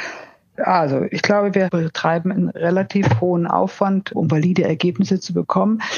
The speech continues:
Wir legen, die Institute, mit denen wir zusammenarbeiten, tatsächlich sehr viel Wert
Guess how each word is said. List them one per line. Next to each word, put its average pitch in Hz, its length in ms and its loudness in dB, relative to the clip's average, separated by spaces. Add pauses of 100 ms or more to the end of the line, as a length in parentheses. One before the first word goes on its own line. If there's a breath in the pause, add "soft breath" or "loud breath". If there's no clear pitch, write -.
(140)
Wir 175 180 2
legen, 190 440 0 (260)
die 170 160 -2
Institute, 208 540 0
mit 180 140 0
denen 170 180 0
wir 165 120 0
zusammenarbeiten, 160 880 -2
tatsächlich 165 560 -4
sehr 175 180 0
viel 160 240 -6
Wert 160 480 -2